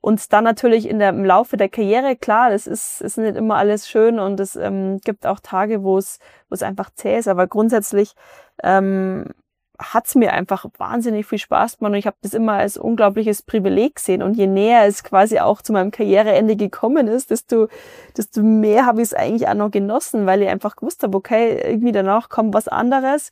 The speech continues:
und, und es ist schon, ja, eben ein, ein tolles Privileg, wenn man eben sein, sein Hobby zum Beruf machen darf und Leistungssportler sein darf.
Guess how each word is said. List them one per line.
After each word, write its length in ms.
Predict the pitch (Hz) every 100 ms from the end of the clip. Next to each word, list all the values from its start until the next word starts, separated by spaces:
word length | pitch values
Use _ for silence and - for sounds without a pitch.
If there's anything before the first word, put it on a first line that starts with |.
| - - - -
und, 360 | - 226 226 -
und 120 | 220
es 120 | 214
ist 140 | 233 -
schon, 340 | 226 233 233 - - _ _ _ 202
ja, 240 | 202 226
eben 320 | - 214 196
ein, 100 | 196 - -
ein 80 | -
tolles 320 | - 220 233
Privileg, 500 | - 226 202 196 226
wenn 140 | 214 202
man 120 | 196
eben 220 | 202 208
sein, 380 | 202 202 190 196
sein 200 | 196 202
Hobby 240 | 202 220
zum 200 | 202 208
Beruf 320 | 202 208 240 233
machen 260 | 214 226
darf 240 | 202 196 202
und 140 | 185
Leistungssportler 840 | 180 240 - 202 - - 196 190
sein 340 | 196 190 196 226
darf. 320 | 247 277